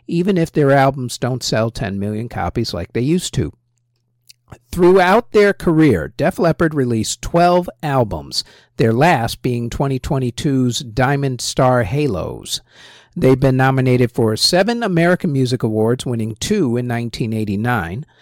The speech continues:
They were nominated for six M T V Video Music Awards, although they shockingly never won one. To date, they have not been nominated for a Grammy Award,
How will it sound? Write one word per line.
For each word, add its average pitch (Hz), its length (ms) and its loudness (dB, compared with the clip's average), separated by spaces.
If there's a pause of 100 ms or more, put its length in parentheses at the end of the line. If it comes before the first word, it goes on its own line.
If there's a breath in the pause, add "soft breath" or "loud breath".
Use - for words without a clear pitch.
(240 soft breath)
They 123 100 2
were 123 140 4
nominated 123 520 0
for 104 260 -2
six - 720 -4 (100)
M 165 200 -2
T 147 200 -2
V 131 240 2
Video 117 400 2
Music 170 340 2
Awards, 151 400 2
although 117 380 0
they 98 220 -4 (100)
shockingly 117 720 -4
never 113 260 -4
won 90 320 -6
one. 143 340 -10 (480 soft breath)
To 139 120 0
date, 160 640 2
they 139 240 0
have 127 140 0
not 135 460 -2
been 143 200 0
nominated 123 600 0
for 107 200 0
a 98 60 -4
Grammy 165 400 0
Award, 127 480 4